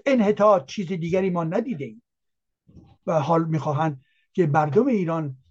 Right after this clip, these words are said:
و جوانان ایران در واقع نسبت به این دین وفادار بمانند. دیگر تمام شد، دوران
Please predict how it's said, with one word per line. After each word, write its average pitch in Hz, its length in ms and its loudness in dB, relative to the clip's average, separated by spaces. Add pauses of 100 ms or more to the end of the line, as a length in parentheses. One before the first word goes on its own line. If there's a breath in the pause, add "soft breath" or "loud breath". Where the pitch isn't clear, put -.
(140)
و 175 80 -2
جوانان 165 640 0
ایران 175 400 -4
در 156 160 -4
واقع 151 200 -6
نسبت 170 400 -6
به 160 120 -2
این 160 200 0
دین 170 220 -2
وفادار 151 520 0
بمانند. 123 460 -8 (280 loud breath)
دیگر 233 260 0
تمام 214 380 4
شد، 131 320 -4 (560)
دوران 233 560 8